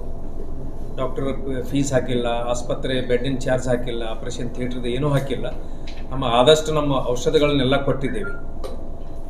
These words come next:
ಅದಕ್ಕೆ ಇದು ತಮಗೆ ಹೇಳಿದ್ದೀವಿ ಒಂದ್ಸಲ ಹಿಂದೆ ಇದು ಮಾಡಿದಾಗ,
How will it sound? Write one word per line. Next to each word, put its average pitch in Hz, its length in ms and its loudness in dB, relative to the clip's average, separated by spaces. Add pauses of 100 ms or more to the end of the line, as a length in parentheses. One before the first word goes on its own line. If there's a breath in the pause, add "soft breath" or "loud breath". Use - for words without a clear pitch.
ಅದಕ್ಕೆ 147 280 4 (420)
ಇದು 143 300 0
ತಮಗೆ 156 220 4
ಹೇಳಿದ್ದೀವಿ 170 380 8
ಒಂದ್ಸಲ 156 300 8 (100)
ಹಿಂದೆ 131 840 2
ಇದು 131 140 -2
ಮಾಡಿದಾಗ, 127 360 2